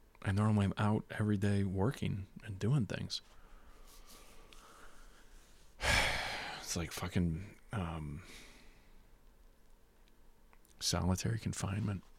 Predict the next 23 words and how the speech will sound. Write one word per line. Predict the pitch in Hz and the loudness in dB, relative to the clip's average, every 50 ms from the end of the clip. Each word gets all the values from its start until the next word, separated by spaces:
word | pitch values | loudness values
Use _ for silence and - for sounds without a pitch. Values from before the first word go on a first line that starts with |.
| - - - - - - - | -20 -20 -18 -18 -18 -12 4
Going | - 123 135 143 135 | 8 8 10 12 12
out, | 127 127 120 - - | 12 10 10 8 4
you | - 117 110 | 4 6 6
know, | 107 104 110 107 - | 8 6 6 4 0
helps, | - - 104 104 110 107 - - - | 2 2 4 6 6 6 4 2 0
but | - - - - - | -2 -4 -6 -4 -4
you | - 110 107 | -2 -2 0
just | 107 110 107 - - | 0 0 -2 -2 0
walking | 110 101 98 98 - - | 0 0 0 0 0 0
around | 101 104 104 | 0 0 2
the | - | 0
street. | - - 104 101 - - - - | 0 2 2 0 0 -2 -4 -2
You | 131 120 | -2 0
can | 107 | 0
talk | - - 98 95 - | 2 4 4 4 4
to | - - | 0 -4
friends. | - - 98 95 95 95 92 - - - - - - - - - - - - - | -2 2 4 4 4 4 2 0 -4 -10 -14 -14 -14 -14 -14 -14 -14 -16 2 8
Most | 135 135 131 | 8 8 10
of | - | 10
my | 131 | 8
best | 104 131 - - - | 10 10 10 8 8
friends | - 101 98 98 98 | 6 6 6 6 6
are, | 95 92 92 | 6 4 4